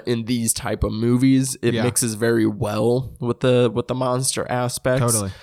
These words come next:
Speaker 2: Yeah.
Speaker 1: Um, the, again, I was just very surprised on, like, how violent and how gross these kills were.
Speaker 2: Totally.
Speaker 1: Because, like, again, you think of The Blob.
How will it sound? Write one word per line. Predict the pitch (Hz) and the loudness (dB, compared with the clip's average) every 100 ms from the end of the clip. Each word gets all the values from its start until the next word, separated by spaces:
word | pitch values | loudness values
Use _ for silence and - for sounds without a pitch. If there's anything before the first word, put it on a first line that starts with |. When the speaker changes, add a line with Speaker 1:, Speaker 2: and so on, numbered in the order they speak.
| - | -12
Speaker 2:
Yeah. | 101 98 | -6 -2
Speaker 1:
Um, | 117 107 | 0 -2
the, | 110 104 104 104 104 - 82 - | -4 -4 -2 -2 -4 -8 -12 -4
again, | 127 147 143 113 | -2 2 0 0
I | 127 | 0
was | 117 | 0
just | - 120 | -2 -6
very | 120 151 170 113 | -2 0 0 0
surprised | - 110 120 120 120 110 | -2 -2 -2 0 0 -2
on, | 113 | -4
like, | 113 113 | -6 -10
how | - - 127 120 120 | -12 -10 -2 2 2
violent | 110 104 110 113 113 110 | 0 -4 -4 -4 -4 -6
and | - 113 | -8 -12
how | - - 127 110 | -12 -6 -2 0
gross | 110 113 110 110 101 113 - | 0 -4 -2 0 0 -2 -4
these | - 113 - | -4 -6 -6
kills | - 113 107 - | -4 -4 -2 -4
were. | 95 95 101 113 | -6 -4 -6 -4
Speaker 2:
Totally. | 113 113 | -2 0
Speaker 1:
Because, | 127 104 | 0 -2
like, | 117 | -4
again, | 127 151 151 113 | -4 -2 0 0
you | |
think | - 143 135 | 0 0 2
of | 131 131 _ - - _ - | 0 -2 _ -20 -20 _ -6
The | |
Blob. | 156 214 196 110 208 | 2 2 2 0 -4